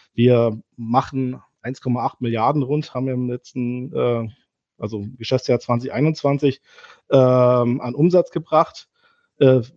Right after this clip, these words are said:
dreißig Länder hatte ich schon gesagt, wir haben, äh, knapp viertausend Mitarbeiter, also wir sind schon, ähm, schon wirklich eine bedeutende Größe. Wenn man jetzt uns so im Ranking jetzt sehen würde, jetzt, äh, im Modebereich sind wir einer der drei größten, äh, äh, Modeshops in Deutschland und, äh, in der,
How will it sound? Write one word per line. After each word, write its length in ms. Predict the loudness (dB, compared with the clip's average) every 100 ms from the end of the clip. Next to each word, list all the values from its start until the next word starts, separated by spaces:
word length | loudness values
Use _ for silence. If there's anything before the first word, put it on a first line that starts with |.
| _ _ -2
dreißig 300 | 0 0 0
Länder 240 | 2 2
hatte 160 | 2 -2
ich 60 |
schon 120 | -4
gesagt, 420 | -4 0 2 2 0
wir 100 | -4
haben, 360 | -2 -2 -4
äh, 180 | -6 -8
knapp 280 | -6 -8 -6
viertausend 420 | -6 -4 -4 -2
Mitarbeiter, 720 | 0 0 0 0 -2 -2 -2 -4
also 320 | -6 -8 -8
wir 100 | -8
sind 240 | -4 -6 -6
schon, 680 | -8 -6 -6 -6 -8 -10 -12
ähm, 420 | -12 -10 -12 -14 -18
schon 260 | -8 -2 -2
wirklich 320 | -2 -6 -8
eine 240 | -8 -8 -6
bedeutende 360 | -2 -2 -2
Größe. 480 | -2 0 2 2 0 -4 _ -10
Wenn 100 | 2
man 80 | 4
jetzt 120 | 4
uns 200 | 0 -2
so 180 | -2 -4
im 160 | -4 -6
Ranking 500 | 0 0 2 2 4
jetzt 200 | 4 2
sehen 260 | 0 0 2
würde, 180 | 2
jetzt, 300 | 2 2 -6 _ -20 _ 2
äh, 300 | 4 4 0
im 100 | 0
Modebereich 640 | 6 6 6 2 2 0
sind 120 | -2
wir 140 | -2 -2
einer 220 | -2 -2
der 140 | -4
drei 260 | -6 -6 -6
größten, 640 | -6 -10 -6 -6 -6 -10 -8
äh, 720 | -6 -4 -8 -14 _ _ -4
äh, 140 | -2
Modeshops 640 | -2 0 2 2 -2 -8 -8
in 100 | -4
Deutschland 580 | -4 -4 -4 -4 -8 _
und, 400 | -6 -6 -6 -8
äh, 300 | -4 -2 -4
in 160 | -8
der, 260 | -10 -10